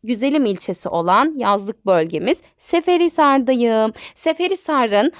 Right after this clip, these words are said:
hatta ben, e, bir köyünü yazayım buraya. Mesela Beyler Köyü'nü diyeyim. Bak bu kadar hava değişkenlik gösterebilir. İzmir'e gidiyorum. İzmir'de hava otuz yedi derece. Seferihisar'a geliyorum. Hava otuz beş derece.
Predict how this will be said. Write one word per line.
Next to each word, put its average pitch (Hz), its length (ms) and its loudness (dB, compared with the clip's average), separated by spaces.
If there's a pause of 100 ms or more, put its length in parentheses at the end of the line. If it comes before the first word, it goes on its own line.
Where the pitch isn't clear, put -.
hatta 208 600 0
ben, 233 380 2 (280)
e, 190 200 -4
bir 330 140 0
köyünü 294 400 -2
yazayım 185 480 -2
buraya. 202 200 -2
Mesela 240 460 -4
Beyler 370 500 4
Köyü'nü 196 480 -2
diyeyim. 143 180 -6 (320)
Bak 190 200 -4
bu 254 120 -4
kadar 226 280 0
hava 247 240 0
değişkenlik 247 600 -4
gösterebilir. 269 540 0 (300)
İzmir'e 311 380 4
gidiyorum. 277 520 0
İzmir'de 269 440 2
hava 262 200 0
otuz 277 260 -2
yedi 254 180 -2
derece. 180 360 -2 (220)
Seferihisar'a 302 600 0
geliyorum. 262 440 0
Hava 254 240 0
otuz 247 400 -2
beş 285 240 0
derece. 180 300 -4